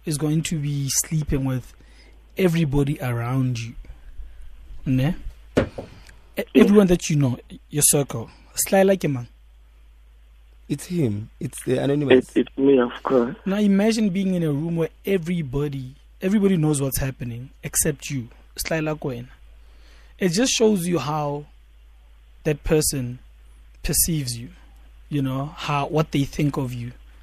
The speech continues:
Speaker 1: how much respect they have for you. It's not any better to cheat go Cape Town when you're in Joburg. It's still
Speaker 3: Mm.
Speaker 1: cheating, but it's more disrespectful when it's people that are around you that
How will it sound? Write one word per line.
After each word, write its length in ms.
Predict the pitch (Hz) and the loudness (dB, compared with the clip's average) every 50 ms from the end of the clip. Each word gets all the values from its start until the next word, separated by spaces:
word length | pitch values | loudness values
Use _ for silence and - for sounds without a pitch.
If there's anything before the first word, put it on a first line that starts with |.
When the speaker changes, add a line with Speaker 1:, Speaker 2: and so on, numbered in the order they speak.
| - - - | -20 -20 -14
Speaker 1:
how 180 | - - 160 151 | -8 -4 -2 0
much 260 | 160 160 156 - - | 0 0 0 -2 -2
respect 520 | 147 131 - - - - - 147 139 - | -4 -2 0 0 -2 -2 -2 -6 -6 -6
they 160 | - 139 127 127 | -8 -8 -6 -4
have 200 | 131 143 143 - | -4 -4 -4 -6
for 180 | - - 131 | -8 -10 -10
you. 180 | 120 120 - - - - - - - - - - | -10 -10 -12 -16 -18 -20 -20 -20 -20 -20 -16 -10
It's 160 | - 180 - | -6 -2 2
not 160 | 240 254 254 - | 4 4 4 6
any 200 | 196 202 208 202 | 4 2 4 4
better 280 | 156 147 151 - - 147 | 4 2 0 0 -2 -4
to 140 | - 151 | -4 -6
cheat 300 | 131 - - 165 147 - | -8 -8 -6 -8 -8 -8
go 100 | - 160 | -8 -8
Cape 280 | 151 - - 135 135 - | -8 -6 -6 -8 -8 -8
Town 280 | - 143 131 127 123 127 | -10 -10 -8 -8 -8 -6
when 160 | 131 135 131 | -6 -6 -6
you're 80 | 127 | -4
in 100 | 127 123 | -6 -6
Joburg. 380 | 117 127 123 120 120 120 120 127 - - - - - - - - | -6 -8 -8 -8 -8 -10 -12 -12 -16 -18 -20 -20 -20 -20 -20 -16
It's 120 | - - - | -14 -10 -4
still 160 | 117 110 175 | 0 0 2
Speaker 3:
Mm. 100 | 170 - | 2 2
Speaker 1:
cheating, 360 | - 196 185 160 139 131 131 143 | 2 2 2 2 2 0 0 -2
but 260 | 147 143 139 - - - - - - - - - - - - - - - - | -2 -2 -4 -6 -10 -16 -18 -20 -20 -20 -20 -20 -20 -20 -20 -20 -20 -12 -6
it's 240 | - 180 - - 185 | -6 -2 0 2 4
more 220 | 180 185 208 220 | 6 8 8 8
disrespectful 960 | 196 170 185 165 - 165 151 - - - 170 160 156 - - 147 127 123 135 - - - - - - - - - - | 8 6 4 0 0 -2 -2 -4 -2 0 -2 -2 -2 -2 -8 -8 -8 -8 -8 -12 -16 -20 -20 -20 -20 -20 -20 -16 -6
when 260 | - 147 160 156 165 - - | 0 4 4 4 4 0 -4
it's 120 | 156 - | -8 -10
people 340 | - - - 175 - 196 175 | -6 -4 -4 -2 2 2 2
that 120 | 156 151 151 | 2 2 0
are 140 | 139 127 | 0 -2
around 320 | 123 127 135 147 147 139 131 | -2 -2 0 0 0 0 -2
you 60 | 135 | -2
that 160 | 127 135 135 | -4 -4 -6